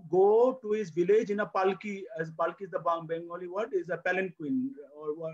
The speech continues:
you, I think most of you understand what I mean. Now, you must remember that may, most of the soldiers, the, especially the Hindu soldiers,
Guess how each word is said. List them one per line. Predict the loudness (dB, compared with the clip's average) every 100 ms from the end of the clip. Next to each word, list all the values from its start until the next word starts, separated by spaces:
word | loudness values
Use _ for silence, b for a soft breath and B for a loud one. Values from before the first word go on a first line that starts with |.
| -12 -2
you, | 2
I | 2 2
think | -2 -4 -8
most | -12 -12
of | -12
you | -12
understand | -12 -14 -14 -12
what | -12 -10
I |
mean. | -10 -10 -16 _ _ _ _ _ _ _
Now, | -2 0 -2 -8 _ _
you | -2 2
must | 2 0
remember | -2 0 2 2 2 0 -2
that | -4 -4 -4
may, | -4
most | -2 -2 -2 0
of | -2
the | -4
soldiers, | 0 2 4 2 0 2
the, | 0 0
especially | -4 -4 -6 -4
the | -2
Hindu | -2 -4 -8
soldiers, | -6 -6 -2 -2 -2